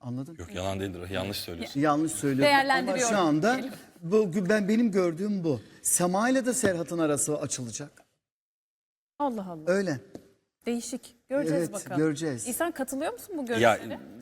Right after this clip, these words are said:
Speaker 2: zaten hani konuşurken Tarık abi söyledim. Ben Furkan'la o, o, o dörtlüde herkes ayrılabilir. Yani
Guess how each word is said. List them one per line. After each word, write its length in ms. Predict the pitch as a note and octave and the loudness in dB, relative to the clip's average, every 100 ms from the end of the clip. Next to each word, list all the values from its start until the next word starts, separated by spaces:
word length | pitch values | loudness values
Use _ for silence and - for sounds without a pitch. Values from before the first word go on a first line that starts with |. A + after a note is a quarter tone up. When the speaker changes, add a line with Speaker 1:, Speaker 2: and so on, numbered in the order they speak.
| - _ | -20 _
Speaker 2:
zaten 260 | C3+ D#3 D3 | -2 0 0
hani 260 | C#3 C3+ B2+ | -2 -4 -2
konuşurken 480 | C#3 C#3+ C#3 B2+ - | -4 -4 -4 -4 0
Tarık 300 | A2+ A2 A#2 | 0 2 0
abi 140 | A2 | -2
söyledim. 360 | A2 A2 G2+ G#2+ | 0 -2 0 0
Ben 160 | A#2+ | -2
Furkan'la 680 | A#2 B2 A2+ E3+ F#3 C3 G#2+ - | -2 -6 2 4 4 0 -6 -4
o, 240 | C3+ F3+ | -2 -2
o, 280 | F3 D#3 F#3 | -2 -2 -2
o 80 | F#3 | -2
dörtlüde 340 | F3 E3+ D#3+ | -2 -2 -4
herkes 360 | D#3 G3 F#3+ D3+ | 0 0 0 0
ayrılabilir. 540 | A#2 G#2+ G2 G2 C3+ - | 2 0 -2 -4 -10 -8
Yani 220 | A#2+ | -10